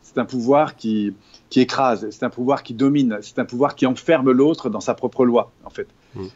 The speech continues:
Speaker 1: Voilà. Et après, on regrette d'ailleurs, parce qu'on, on, on regrette d'être, de se laisser emporter. On regrette d'avoir dit ou fait des choses,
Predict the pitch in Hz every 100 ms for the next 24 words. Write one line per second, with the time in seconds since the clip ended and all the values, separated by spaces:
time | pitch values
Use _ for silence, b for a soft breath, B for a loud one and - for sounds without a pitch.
0 | - 104 92 107 110 110 - 147 101 123
1 | 202 117 107 95 98 107 98 101 101 104
2 | 104 101 95 107 104 120 - 98 98 101
3 | - - 104 98 110 101 98 123 113 117
4 | 113 139 - 185 175 101 107 104 123 120
5 | 104 98 107 - 110 131 165 165 123 98
6 | - 156 160 131 - 143 147